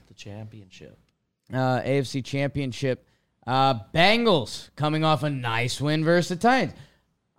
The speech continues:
Speaker 2: You really want Bengals mania to kick off again. If they beat the Chiefs at home, they are winners of one, two, three, four, five, six, seven.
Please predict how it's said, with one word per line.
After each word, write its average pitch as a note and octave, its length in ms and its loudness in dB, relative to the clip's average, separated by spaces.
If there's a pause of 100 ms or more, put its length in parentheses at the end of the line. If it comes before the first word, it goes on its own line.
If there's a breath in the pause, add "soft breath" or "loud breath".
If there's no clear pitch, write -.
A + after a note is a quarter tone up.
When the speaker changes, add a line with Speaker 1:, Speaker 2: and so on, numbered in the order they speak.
(400)
Speaker 2:
You A3+ 240 0
really D4 220 6
want A#3 280 6
Bengals G3 760 4 (260)
mania D3 760 2
to D3+ 120 -2
kick F3+ 320 0
off F3+ 300 6
again. G#2+ 480 -2 (640)
If B2 240 -4
they G#3+ 220 6
beat B3+ 260 2
the G3 100 4
Chiefs G#3 460 -2
at E3+ 220 4
home, C3 420 0 (1400)
they F#3 260 4
are G3 200 8
winners E3+ 500 2
of C#3+ 400 0
one, D3+ 240 -2
two, D3+ 300 -2
three, D3+ 400 -4
four, D3 420 -4
five, D3 420 0
six, - 360 -8
seven. C#3+ 420 0